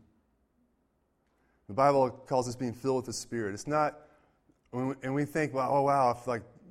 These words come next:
God came on me more, like, would I be more religious?" No, it's not like you get more like a religious person, but you become, when the more of God that is in us, the more we become the real us,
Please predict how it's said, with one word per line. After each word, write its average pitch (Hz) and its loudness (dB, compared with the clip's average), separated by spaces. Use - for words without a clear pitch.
God 120 -4
came 127 -6
on 123 -2
me 120 -4
more, 147 2
like, 123 2
would 120 -2
I 117 0
be 117 -6
more 113 -4
religious?" 127 -4
No, 151 0
it's 143 -4
not 190 0
like 135 -10
you 156 -4
get 156 0
more 135 -2
like 120 -10
a 107 -6
religious 120 -8
person, 110 -12
but 120 -6
you 123 -6
become, 143 -8
when 127 -6
the 127 -4
more 160 2
of 120 0
God 131 4
that 156 -4
is 139 -6
in 143 -6
us, 170 -10
the 117 -10
more 131 -2
we 131 -4
become 123 -8
the 104 -10
real 101 -6
us, - -14